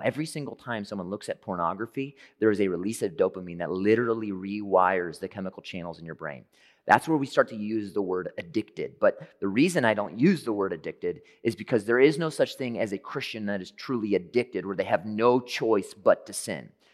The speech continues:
because God has delivered you from the reign of sin. So that is an incongruence with what we would affirm theologically. You might be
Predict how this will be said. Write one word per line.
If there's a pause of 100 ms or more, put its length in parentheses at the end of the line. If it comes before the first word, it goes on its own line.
(120)
because
God
has
delivered
you
from
the
reign
of
sin. (240)
So
that
is
an
incongruence
with
what
we
would
affirm
theologically. (240)
You
might
be